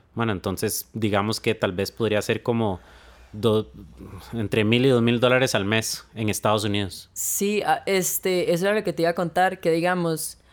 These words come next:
Speaker 2: ahora por dicha las empresas como que, no sé, están como motivadas con el deporte, con, de contacto, sobre todo con el M M A.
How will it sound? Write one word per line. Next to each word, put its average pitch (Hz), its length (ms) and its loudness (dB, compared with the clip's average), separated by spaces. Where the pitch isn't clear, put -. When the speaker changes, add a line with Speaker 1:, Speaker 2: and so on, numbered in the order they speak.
Speaker 2:
ahora 175 360 6
por 208 160 2
dicha 214 360 2
las 208 180 2
empresas 160 480 0
como 214 260 -2
que, - 260 -8
no 160 140 -4
sé, 180 160 0
están 156 420 -4
como 190 320 -4
motivadas 156 580 -2
con 202 200 -6
el 151 320 -4
deporte, 151 720 -2
con, 147 500 -4
de 156 140 -2
contacto, 147 580 -4
sobre 170 180 0
todo 165 180 2
con 202 140 0
el 160 100 0
M 165 200 0
M 175 160 0
A. 175 200 -2